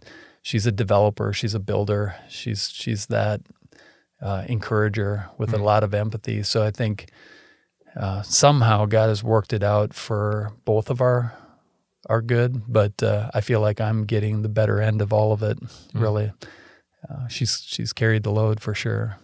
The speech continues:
Speaker 2: Yeah. This is kind of a weird question given the traumatic event of the last year, but
Speaker 1: Mm-hmm.
Speaker 2: I, I finish every podcast asking these two questions. So,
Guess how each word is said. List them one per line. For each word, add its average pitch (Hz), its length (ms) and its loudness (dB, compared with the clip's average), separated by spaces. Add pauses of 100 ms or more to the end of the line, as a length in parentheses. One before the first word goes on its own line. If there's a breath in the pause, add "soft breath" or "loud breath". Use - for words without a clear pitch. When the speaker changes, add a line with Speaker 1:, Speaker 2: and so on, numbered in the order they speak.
Speaker 2:
Yeah. 104 300 -6
This - 160 -10
is 123 100 -4
kind - 300 2
of 127 80 6
a 120 60 10
weird 107 340 4
question 107 480 2
given 104 320 4
the 98 80 0
traumatic 104 520 2
event 98 280 4
of 92 80 0
the 98 80 6
last 95 360 2
year, 101 260 2
but 95 260 2
Speaker 1:
Mm-hmm. 104 420 0
Speaker 2:
I, 110 40 2
I - 20 2
finish 120 340 0
every 107 160 4
podcast 98 720 0
asking 98 340 -2
these 92 160 -6
two 98 160 -10
questions. - 540 -14 (1200 soft breath)
So, 110 320 -4